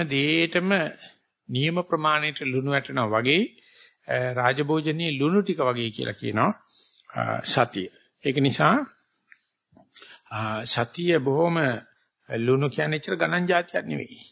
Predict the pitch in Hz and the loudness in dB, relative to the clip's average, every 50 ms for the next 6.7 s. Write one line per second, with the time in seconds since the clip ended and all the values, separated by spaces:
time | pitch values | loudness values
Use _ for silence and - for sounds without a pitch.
0 | _ _ _ - 104 98 98 104 107 113 117 - 123 - - - _ _ _ _ | _ _ _ -12 -10 -8 -4 2 4 6 6 4 4 -2 -10 -12 _ _ _ _
1 | _ _ _ _ _ _ _ _ _ - 127 127 147 151 165 175 170 95 95 104 | _ _ _ _ _ _ _ _ _ 0 2 2 2 2 0 0 2 2 4 4
2 | 113 110 131 113 101 92 - - - - - - - _ _ _ _ _ - 143 | 2 2 0 -2 -4 -4 -4 -6 -8 -10 -10 -10 -14 _ _ _ _ _ -4 -4
3 | 143 156 170 175 180 180 190 185 190 196 185 165 135 - - - _ _ _ _ | -2 0 0 0 2 2 2 2 2 0 -2 -4 -4 -6 -6 -6 _ _ _ _
4 | - - - - _ - - 139 143 175 196 190 202 190 185 160 160 160 156 147 | -20 -20 -20 -20 _ -6 -6 -4 -2 -2 -2 0 0 2 2 2 2 0 -2 0
5 | 147 135 131 135 131 123 120 117 120 - 190 208 254 - - - - - - - | 0 2 2 2 2 0 -2 -2 -4 -4 -4 -4 -4 -4 -6 -8 -6 -6 -6 -8
6 | - - - 135 135 143 147 156 - - 160 143 135 | -6 -2 -2 -2 -2 -2 -4 -6 -4 -2 -2 -2 0